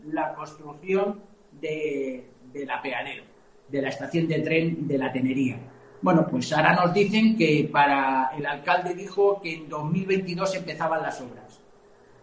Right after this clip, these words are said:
Pues quedan quince días para terminar dos mil veintidós y está claro que en dos mil veintidós no van a empezar las obras. El Partido Popular, el grupo, eh, parlamentario en el Congreso, presentó una enmienda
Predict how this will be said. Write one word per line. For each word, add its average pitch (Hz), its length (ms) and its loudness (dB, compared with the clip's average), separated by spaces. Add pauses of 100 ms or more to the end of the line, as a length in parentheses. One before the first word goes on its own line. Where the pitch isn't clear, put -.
(160)
Pues 143 340 0
quedan 175 540 2
quince 185 360 2
días 151 440 2
para 147 340 0
terminar 151 440 -6
dos 156 140 -4
mil 160 160 -4
veintidós 165 480 0 (360)
y 170 80 6
está 180 240 4
claro 185 380 2 (200)
que 175 80 -2
en 170 100 -2
dos 156 160 -2
mil 175 100 0
veintidós 175 460 -2
no 170 100 2
van 160 140 0
a 143 60 -4
empezar 143 380 -6
las 139 220 -8
obras. 131 240 -8 (680)
El 160 180 -4
Partido 170 480 0
Popular, 185 440 2
el 175 120 0
grupo, 180 920 4
eh, 156 300 -4
parlamentario 160 720 -2
en 175 80 -10
el 170 100 -12
Congreso, 170 600 -8
presentó 156 500 -2
una - 140 -2
enmienda 190 560 -2